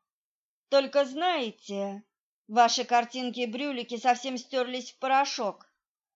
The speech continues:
Такой беленький, меленький порошочек. От взрыва, надо полагать».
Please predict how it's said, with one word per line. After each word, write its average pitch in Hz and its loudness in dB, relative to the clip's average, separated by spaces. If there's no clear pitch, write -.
Такой 226 2
беленький, 233 -4
меленький 247 -4
порошочек. 254 0
От 240 6
взрыва, 262 -4
надо 214 -2
полагать». 214 2